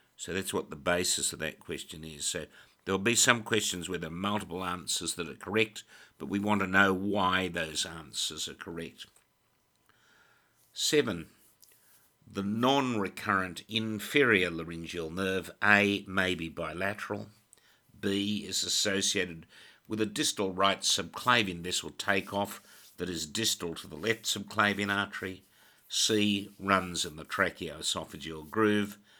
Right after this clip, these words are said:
D, runs a retroesophageal course.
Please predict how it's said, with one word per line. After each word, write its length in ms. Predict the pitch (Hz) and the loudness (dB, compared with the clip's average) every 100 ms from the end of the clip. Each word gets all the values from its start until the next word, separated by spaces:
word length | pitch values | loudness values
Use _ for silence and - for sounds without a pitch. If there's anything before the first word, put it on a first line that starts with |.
| - _ - - | -20 _ -20 -6
D, 300 | 104 95 92 | -2 -2 -2
runs 340 | 87 85 80 | -4 -4 -4
a 60 | 90 | -6
retroesophageal 1300 | 85 90 - - 78 80 - 80 85 78 78 73 - | -2 -4 -4 -8 -8 -4 -4 -4 -6 -10 -10 -12 -10
course. 540 | 98 76 71 - - | -6 -6 -4 -4 -6